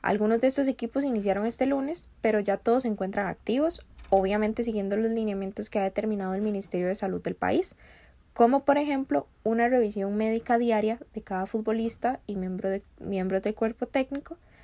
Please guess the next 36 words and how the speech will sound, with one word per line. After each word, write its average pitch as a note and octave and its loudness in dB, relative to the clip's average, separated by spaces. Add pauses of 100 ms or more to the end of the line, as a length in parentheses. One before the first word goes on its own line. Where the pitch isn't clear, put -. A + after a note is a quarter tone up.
(180)
Además, G3+ 4
se - -2
deben G3 -2
limpiar G#3+ -2 (160)
todos G#3+ 4
los B3+ -2
camerinos G3+ -4 (240)
antes G#3+ 0
y A3 -2
después F#3+ -2
de G#3+ -4
cada A3 0
entrenamiento C4 -2 (420)
y B3 2
solo A#3+ 4
pueden C#4 2
estar C4+ 2
siete B3+ 0
jugadores G#3 0
dentro F#3+ -2
de E3 0
él, G3 -6 (440)
al A3+ 4
igual G3+ 6
que G3 0
con A3+ 2
los A#3 0
entrenamientos, G#3 -4 (100)
que G3+ -2
los F#3+ -2
entrenamientos F#3 -4
se G#3+ -2
van G3+ -2
a G3+ -2
estar A3 0
dando A3 0